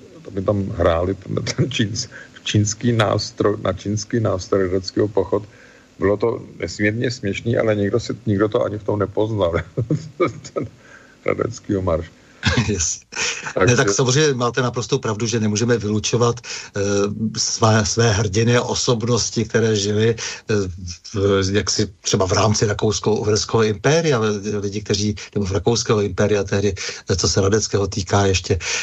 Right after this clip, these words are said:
Speaker 2: tak, eh, samozřejmě
Speaker 1: No já rád
Speaker 2: tady byla spousta skvělých a významných lidí a my vždycky ty etapy vynecháváme, chceme to vždycky srovnat nějak černobíle, to je špatně.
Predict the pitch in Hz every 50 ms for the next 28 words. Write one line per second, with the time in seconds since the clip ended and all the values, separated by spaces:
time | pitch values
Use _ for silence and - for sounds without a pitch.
0 | - - - - 110 - - - 113 110 104 107 107 104 98 95 - - 98 101
1 | 107 107 113 123 139 151 170 175 107 104 110 110 113 120 - - _ - - -
2 | 117 - - 127 - - - 117 120 127 123 - 131 113 117 104 101 120 123 135
3 | 135 135 127 - 117 107 104 110 123 135 127 120 110 110 101 104 110 - - 127
4 | 107 - 120 113 107 - - - - 107 - 120 110 - 127 113 110 107 110 107
5 | 107 - 117 113 113 120 120 123 113 107 107 - - - 101 107 104 117 107 107
6 | - - - 107 107 - - - - 117 110 98 110 104 92 113 107 107 - -
7 | 107 - 95 104 95 104 107 107 104 - 113 98 - - - 87 - - 92